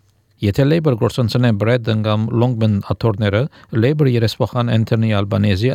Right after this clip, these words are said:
ավելի հնարավորություն պիտի ունենա փոխարինելու բարոն Շորթոնը որպես ընդդիմության ղեկավար։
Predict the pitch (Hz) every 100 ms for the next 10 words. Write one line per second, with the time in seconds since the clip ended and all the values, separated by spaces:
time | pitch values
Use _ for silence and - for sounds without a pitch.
0 | 117 123 135 127 127 123 123 131 131 170
1 | 151 110 107 107 107 101 113 - 110 107
2 | 107 135 156 - - 101 101 127 131 127
3 | - - 101 - 151 156 135 135 131 120
4 | - 113 - 123 110 131 131 120 110 104
5 | 107 -